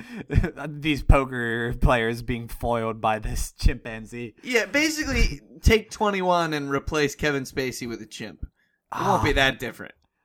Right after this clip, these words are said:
Speaker 1: That would be <laughs> so good. Um, I feel like, uh,
Speaker 2: That was mean. I'm
Speaker 1: uh,
Speaker 2: sorry, Kevin Spacey. You didn't deserve that.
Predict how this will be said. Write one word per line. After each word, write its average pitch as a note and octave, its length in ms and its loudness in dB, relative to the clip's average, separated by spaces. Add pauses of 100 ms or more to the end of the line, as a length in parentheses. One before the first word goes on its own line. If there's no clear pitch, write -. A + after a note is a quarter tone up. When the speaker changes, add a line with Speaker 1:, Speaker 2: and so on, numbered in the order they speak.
(100)
Speaker 1:
That E3+ 180 8
would D#3+ 120 2
be E3 120 0
<laughs> - 20 -2
so - 760 -4 (200)
good. F#3+ 260 -4 (1900)
Um, G3 480 0 (1300)
I D#3+ 120 -8
feel A3+ 200 -4
like, B3+ 240 -2
uh, F3 40 -4
Speaker 2:
That E3 360 8
was D#3 120 0
mean. D3+ 100 2
I'm C#3 300 6
Speaker 1:
uh, - 20 4
Speaker 2:
sorry, C3+ 300 2
Kevin A#2+ 300 -4
Spacey. A2 340 -8
You D#3 140 -4
didn't A2+ 180 -4
deserve D#2+ 380 -18
that. C#2 200 -16